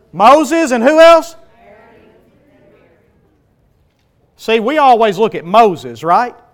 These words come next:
But you need to understand something. It wasn't just Moses. It was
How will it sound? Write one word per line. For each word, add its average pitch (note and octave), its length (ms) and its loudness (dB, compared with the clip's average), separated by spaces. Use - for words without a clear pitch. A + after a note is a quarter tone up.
But B3+ 180 -14
you D4 60 -10
need C4+ 180 -6
to A3+ 60 0
understand A3 420 -6
something. D#3 260 -8
It G#3+ 80 -4
wasn't G#3 300 -6
just D3 200 -10
Moses. D#3 580 -12
It A3+ 160 -2
was E3+ 180 -12